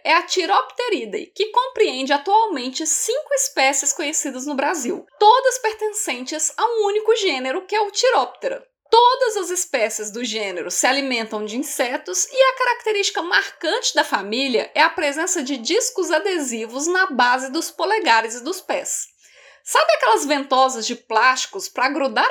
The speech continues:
alguma coisa aí em uma parede na sua casa? É tipo aquilo. Esses discos adesivos desses morcegos lembram bastante aquelas ventosas plásticas, e elas são extremamente úteis pros animais se esconderem entre folhagens.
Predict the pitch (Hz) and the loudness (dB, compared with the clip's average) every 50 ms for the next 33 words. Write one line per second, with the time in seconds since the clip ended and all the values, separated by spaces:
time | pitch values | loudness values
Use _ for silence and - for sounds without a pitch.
0 | 539 480 440 427 440 440 415 403 - - 254 262 262 254 214 190 220 226 233 247 | 4 2 2 2 0 -2 -2 -4 -2 2 4 4 4 4 0 -2 -2 -2 -2 -2
1 | 262 254 254 247 247 247 240 240 - - 247 214 190 202 214 226 220 214 208 202 | -2 -2 -2 -4 -6 -6 -6 -6 -2 -2 0 0 2 2 2 2 2 0 -2 -6
2 | 208 208 - - 196 180 - - - 240 247 233 185 185 - - - - - - | -6 -6 -6 -4 -6 -6 -6 -4 -2 0 2 2 0 -2 -6 -8 -10 -10 -14 -20
3 | - _ - - 494 523 - - 440 440 508 539 539 - 330 254 220 - 185 180 | -20 _ -2 -2 0 2 4 4 4 4 2 0 0 -2 -2 -2 -2 -2 -4 -8
4 | - _ _ _ _ _ - - 440 587 622 - 480 339 254 240 277 294 - - | -12 _ _ _ _ _ 0 4 4 4 4 4 2 0 0 0 -2 -2 -4 -6
5 | 262 226 214 233 208 190 202 190 160 151 202 240 285 285 190 220 - - 185 208 | -6 -4 -4 -4 -2 -2 -4 -4 -4 -4 -2 -2 -2 -2 -2 -4 -8 -2 0 2
6 | 240 269 285 277 202 214 220 202 185 - - - 214 214 233 247 220 196 196 180 | 4 4 2 0 -4 -4 -4 -4 -4 -4 -4 0 2 2 2 2 0 -2 -6 -6
7 | 208 226 269 320 359 370 392 359 349 - 440 622 605 - - - 294 311 427 523 | -2 0 0 0 2 0 -2 -2 2 2 2 2 2 -4 -6 -4 -2 -2 -2 -4
8 | - - 427 427 349 302 285 294 262 247 262 262 262 - 247 226 233 208 208 202 | -4 -6 -4 -2 -2 -2 -2 -2 -2 0 -2 -2 0 -2 -2 -2 -2 -2 -4 -6
9 | - - - 202 190 180 - - - - - - - - - - - - - _ | -6 -8 -4 0 0 0 0 0 -6 -6 -6 -8 -8 -8 -8 -12 -20 -20 -20 _
10 | _ - 294 339 330 381 466 523 - - - 381 392 415 403 403 - 427 453 494 | _ -2 2 4 4 6 4 4 2 2 0 0 0 -2 -4 -4 -4 -4 -4 -2
11 | 554 539 508 415 381 381 - - 392 311 311 339 453 523 508 - 320 - - - | -2 -2 -2 -2 -4 -4 -2 -2 0 0 2 4 4 4 4 2 -2 -4 -4 -6
12 | - 262 262 214 240 240 220 208 196 202 247 294 339 349 339 - 311 320 - - | -8 -8 -8 -8 -8 -8 -8 -8 -6 -4 -4 -2 -2 -2 -4 -2 -2 -4 0 2
13 | 440 453 453 381 320 294 320 381 415 427 440 403 330 320 349 339 - - - 196 | 2 2 2 2 2 2 2 2 0 0 0 0 0 -2 -4 -6 -8 -6 -2 -2
14 | - - 370 156 220 214 214 - - - - - - - | 0 2 0 0 0 -2 -4 -4 -6 -6 -6 -8 -8 -8